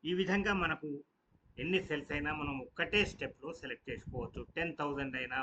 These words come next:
వన్ ల్యాక్ అయినా, ఎన్ని అయినా మనము సెలెక్ట్ చేసుకోవచ్చు.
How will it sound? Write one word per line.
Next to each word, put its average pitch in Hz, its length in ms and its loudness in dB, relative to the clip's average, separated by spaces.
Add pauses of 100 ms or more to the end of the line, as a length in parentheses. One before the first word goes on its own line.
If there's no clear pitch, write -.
వన్ 147 320 -4
ల్యాక్ 139 240 2
అయినా, 123 240 -6 (200)
ఎన్ని 123 280 -18
అయినా 123 240 -4 (480)
మనము 120 260 -2 (480)
సెలెక్ట్ 151 380 0
చేసుకోవచ్చు. - 760 -8